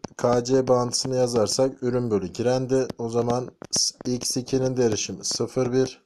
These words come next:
çarpı Y ikinin derişimi de sıfır bir bölü X Y'nin derişimi sıfır iki ama katsayıyı da üs olarak almayı unutmayacağız. Üzeri iki diyoruz. Dolayısıyla yukarıyı çarparsak sıfır sıfır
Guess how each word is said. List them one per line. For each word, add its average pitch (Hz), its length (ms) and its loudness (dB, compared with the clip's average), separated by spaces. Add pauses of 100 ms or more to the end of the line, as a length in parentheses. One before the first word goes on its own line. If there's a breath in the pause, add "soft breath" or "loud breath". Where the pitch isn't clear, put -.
(140)
çarpı 120 580 0 (500 loud breath)
Y 120 220 4
ikinin 127 380 -2
derişimi 120 460 0
de 139 100 2
sıfır 135 440 -2
bir 139 380 0 (260)
bölü 127 420 4 (960 soft breath)
X - 300 -4
Y'nin 139 320 6
derişimi 117 540 0
sıfır 131 440 -2
iki 139 380 2 (100)
ama 123 260 -4
katsayıyı 120 500 2
da 135 80 4
üs 131 240 -2
olarak 117 340 2
almayı 110 440 -4
unutmayacağız. 131 760 -2
Üzeri 120 320 2
iki 120 220 -6
diyoruz. 92 240 -10 (280)
Dolayısıyla 131 480 2
yukarıyı 131 340 2
çarparsak 127 720 0
sıfır - 380 -4
sıfır - 340 -4